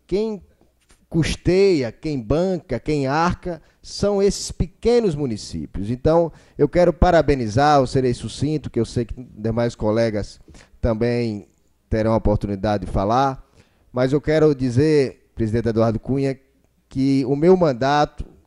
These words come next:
que o povo do Rio Grande do Norte me concedeu de forma honrosa, eu irei lutar, eu irei me esforçar, eu irei batalhar para que nós consigamos ajudar esses pequenos municípios, porque é lá que as pessoas vivem, que as pessoas moram, que a demanda é grande.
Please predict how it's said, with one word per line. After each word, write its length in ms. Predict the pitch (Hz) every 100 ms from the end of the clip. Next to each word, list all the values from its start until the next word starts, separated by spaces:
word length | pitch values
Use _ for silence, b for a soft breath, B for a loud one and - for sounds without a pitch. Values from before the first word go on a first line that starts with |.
| -
que 100 | 120
o 60 |
povo 280 | - 139 131
do 100 | 127
Rio 100 | 123
Grande 160 | 127 117
do 80 |
Norte 300 | 113 120 -
me 80 | -
concedeu 600 | - 113 - 101 110 117
de 80 | 110
forma 320 | - 107 107
honrosa, 600 | 98 98 120 127 123 131 127 _ b b b
eu 140 | 123 139
irei 200 | 151 165
lutar, 720 | 143 - 135 139 147 143 -
eu 140 | 127 131
irei 180 | 151
me 100 | 151
esforçar, 840 | 139 - 113 - - 135 139 135 107
eu 120 | 123
irei 220 | 123 151
batalhar 840 | 131 131 - 101 101 127 139 135 - b b b b _ -
para 200 | 127 127
que 120 | 131
nós 280 | 120 139 131
consigamos 960 | - 143 - 113 113 135 135 131 - - -
ajudar 460 | 123 120 110 123
esses 180 | 127 -
pequenos 440 | - - 156 160 131
municípios, 600 | 131 110 - 131 - -
porque 280 | 117 -
é 140 | 120 117
lá 320 | 110 120 120
que 80 | 117
as 100 | 110
pessoas 440 | 113 98 107 92
vivem, 360 | 85 120 135 123
que 80 | 110
as 120 | -
pessoas 360 | 101 107 98
moram, 260 | 95 107 120
que 120 | -
a 60 | 120
demanda 420 | 110 104 117 117
é 20 |
grande. 340 | 95 95 87